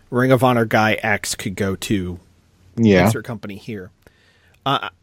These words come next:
Speaker 1: I, I think there are two routes here that, that could work out kind of concurrently. One is, uh, Bray Wyatt should absolutely become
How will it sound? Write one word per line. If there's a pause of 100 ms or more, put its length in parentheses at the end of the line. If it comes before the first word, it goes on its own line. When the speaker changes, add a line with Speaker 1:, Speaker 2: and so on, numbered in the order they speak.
(420)
Speaker 1:
I,
I
think
there
are
two
routes
here
that,
that
could (240)
work
out (120)
kind
of
concurrently.
One
is, (960)
uh,
Bray
Wyatt
should
absolutely
become